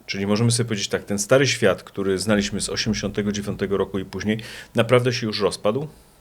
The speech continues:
On już naprawdę nie istnieje. E, chociaż to są dzisiaj tylko deklaracje, ale w głowach on przestał funkcjonować. On na szczęście funkcjonuje w postaci konkretnych rozwiązań.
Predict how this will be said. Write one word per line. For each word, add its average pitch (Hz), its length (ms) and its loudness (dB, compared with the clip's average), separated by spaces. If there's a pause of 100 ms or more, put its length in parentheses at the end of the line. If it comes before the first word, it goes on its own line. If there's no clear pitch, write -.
(280)
On 120 100 2
już 117 120 4
naprawdę 113 380 6
nie 110 120 2
istnieje. - 500 -6 (880)
E, 101 320 6 (280)
chociaż 139 800 4
to 127 100 -2
są 135 160 2
dzisiaj 123 220 2
tylko 120 240 -2
deklaracje, 143 640 2 (500)
ale 127 160 6
w 139 80 0
głowach 190 300 8
on 165 80 0
przestał 143 300 -2
funkcjonować. - 680 -6 (600)
On 185 160 6
na 180 100 4
szczęście 185 340 2
funkcjonuje 147 540 0
w 156 40 -12
postaci - 420 -4
konkretnych 123 440 0
rozwiązań. 143 500 0